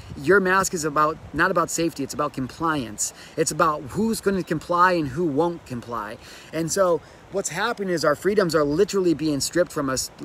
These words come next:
as we speak, right in front of us. It's because that they've turned everybody against each other. And then it's like, "Oh, well, if you don't do this, you don't care." No, let me talk about real leadership.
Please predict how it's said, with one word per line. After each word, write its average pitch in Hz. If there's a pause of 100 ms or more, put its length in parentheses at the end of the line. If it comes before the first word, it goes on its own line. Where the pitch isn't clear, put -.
(140)
as 175
we 170
speak, 143 (400)
right 180
in 190
front 190
of 139
us. 120 (200)
It's 160
because 175
that 160 (200)
they've 165 (160)
turned 202
everybody 165
against 147
each 135
other. 147 (1400)
And 190
then 214
it's 202
like, 190
"Oh, 208
well, 202
if 139
you 202
don't 202
do 190
this, 185
you 190
don't 180
care." 160
No, 147
let 175
me 233
talk 214
about 170
real 143
leadership. 120